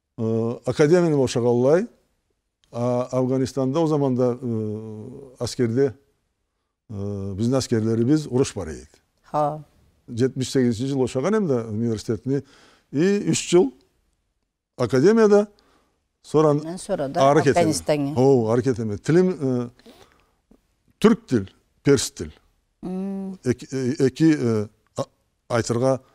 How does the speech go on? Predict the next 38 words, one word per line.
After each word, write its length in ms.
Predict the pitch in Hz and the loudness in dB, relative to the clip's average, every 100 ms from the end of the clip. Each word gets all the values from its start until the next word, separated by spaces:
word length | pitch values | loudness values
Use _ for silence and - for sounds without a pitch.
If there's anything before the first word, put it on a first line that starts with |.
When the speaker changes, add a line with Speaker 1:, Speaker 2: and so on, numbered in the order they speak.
| _ _ _ _ _ | _ _ _ _ _
Speaker 1:
э, 60 | 113 104 101 95 95 - - | -4 -4 -4 -6 -10 -12 -4
мен 240 | 123 143 | 0 2
былай 180 | 131 131 | 4 4
демеңиле 500 | 107 117 120 120 123 | 2 2 2 4 2
окуган 360 | 117 117 90 - _ | 0 -6 -10 -12 _
тил 160 | - 104 | -8 -8
деп 100 | 98 | -6
алла. 360 | 101 120 95 - - - - | -4 -4 -6 -12 -20 -20 -18
Speaker 2:
М. 200 | 180 180 | -12 -6
Speaker 1:
Английский 400 | 170 170 185 - | -2 2 2 2
да 120 | 151 156 | 2 4
бар, 180 | 175 175 _ | 2 -4 _
неме 380 | - 135 120 139 | -10 -6 -4 -2
да 120 | 139 | -4
бар, 140 | 131 143 - - | -6 -8 -12 -4
башка 260 | 120 - | -2 0
тил 60 | 202 | 0
Speaker 2:
Аны 100 | 202 | 2
Speaker 1:
да 60 | 220 | 0
бар. 80 | |
Speaker 2:
сиз 240 | 226 220 208 | 0 -2 2
ар 200 | 220 196 | 4 4
баргын 400 | 208 202 165 190 | 4 4 2 0
үчүн 220 | - 175 | -2 -2
окута 320 | 139 - - | -2 -4 -6
алган, 260 | 135 139 151 | -4 -2 -2
эс? 80 | 262 | 2
Speaker 1:
Ооба, 560 | 135 185 202 170 131 135 | 6 8 8 6 2 -2
у 100 | 135 | 0
немеде, 340 | 139 139 131 160 160 | 0 0 0 0 -2
э, 320 | 127 117 113 120 | -4 -6 -6 -8
академияда, 600 | 110 135 156 156 131 117 - _ _ _ | -4 -2 0 -2 -2 -4 -8 _ _ _
э, 640 | 113 110 110 110 107 107 113 135 185 262 _ _ | -8 -6 -4 -6 -8 -10 -14 -18 -20 -20 _ _
перс 220 | - 165 - | 2 2 2
тилин 200 | 127 113 | -2 -2
берген 300 | 110 110 107 101 | -4 -6 -8 -8
эле. 240 | 101 92 _ _ _ _ _ | -10 -12 _ _ _ _ _
А 680 | 113 117 117 113 117 113 | -6 -4 -2 -4 -4 -6